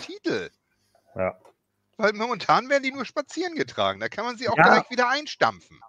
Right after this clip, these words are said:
Speaker 2: Und vor allen Dingen, eine Raquel kann dann auch irgendwann durchdrehen, weil sie keinen Bock mehr darauf hat, dass Candice LeRae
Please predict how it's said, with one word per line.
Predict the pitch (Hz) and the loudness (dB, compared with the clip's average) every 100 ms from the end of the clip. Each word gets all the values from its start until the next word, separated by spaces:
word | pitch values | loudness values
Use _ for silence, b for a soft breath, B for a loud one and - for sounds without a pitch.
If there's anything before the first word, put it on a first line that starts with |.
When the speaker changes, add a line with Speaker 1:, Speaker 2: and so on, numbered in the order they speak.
| _ _ | _ _
Speaker 2:
Und | 160 | -2
vor | - 147 | 2 4
allen | 147 185 | 6 4
Dingen, | 196 185 | 2 4
eine | 165 | 4
Raquel | 135 165 208 190 | 4 6 6 6
kann | 185 190 | 2 2
dann | 190 | 2
auch | 165 151 | 2 2
irgendwann | 175 175 165 131 | 0 4 2 4
durchdrehen, | 135 220 220 - 135 143 190 170 | 4 2 0 -4 2 2 4 6
weil | 147 | 6
sie | 143 | 4
keinen | - 147 | 0 2
Bock | 135 190 | 4 4
mehr | 190 | 6
darauf | 147 139 135 | 8 8 8
hat, | 151 | 6
dass | 151 - | 4 2
Candice | - 170 180 - | 2 4 2 4
LeRae | 131 131 170 | 4 6 6